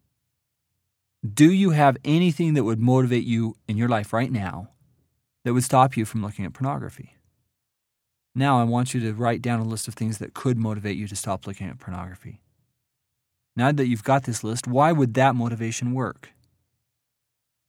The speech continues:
As the next part of motivation, you need to ask yourself the following question. Why are you not able, or why do you refuse to change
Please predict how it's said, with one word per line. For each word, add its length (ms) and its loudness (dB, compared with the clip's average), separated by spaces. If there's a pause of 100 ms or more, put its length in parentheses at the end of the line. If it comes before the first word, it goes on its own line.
(340)
As 140 4
the 60 2
next 220 0
part 200 2
of 60 0
motivation, 560 -2
you 100 2
need 120 0
to 60 -4
ask 220 -6
yourself 520 -8 (100)
the 120 -10
following 260 -4
question. 420 -6 (360)
Why 300 4
are 60 4
you 140 4
not 280 2
able, 600 -2 (220)
or 240 6
why 220 2
do 80 0
you 100 4
refuse 680 2
to 120 -6
change 460 -2